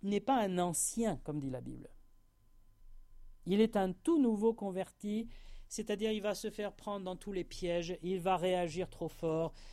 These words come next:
il ne va pas faire attention à tout le monde, il va manquer de cette maturité qui prend les choses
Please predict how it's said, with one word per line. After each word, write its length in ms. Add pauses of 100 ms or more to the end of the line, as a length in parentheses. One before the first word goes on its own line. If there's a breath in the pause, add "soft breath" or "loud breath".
(220 soft breath)
il 120
ne 100
va 140
pas 140
faire 180
attention 400
à 60
tout 120
le 60
monde, 260
il 140
va 160
manquer 480
de 100
cette 280
maturité 880
qui 180
prend 180
les 120
choses 440